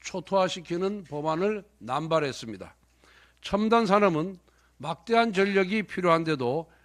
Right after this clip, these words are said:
민주당은 탈원전 기조를 버리지 않고 있습니다. 첨단 산업의 특성에 맞게 주 오십이 시간 근로 제한에 대한 예외 조항의 도입이 시급하지만 민주당은 반대하고 있습니다.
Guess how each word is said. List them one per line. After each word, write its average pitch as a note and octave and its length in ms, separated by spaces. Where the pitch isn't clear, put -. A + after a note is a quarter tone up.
민주당은 E3 640
탈원전 G3 680
기조를 F3+ 640
버리지 D#3 400
않고 C#3+ 340
있습니다. G#2+ 500
첨단 G3+ 460
산업의 G3 340
특성에 G#3 380
맞게 F3+ 520
주 G3 180
오십이 F#3+ 580
시간 G3 460
근로 G3 360
제한에 F3 380
대한 D#3+ 420
예외 F#3+ 420
조항의 G3 420
도입이 E3+ 420
시급하지만 F3+ 840
민주당은 E3 760
반대하고 D#3+ 720
있습니다. G#2 500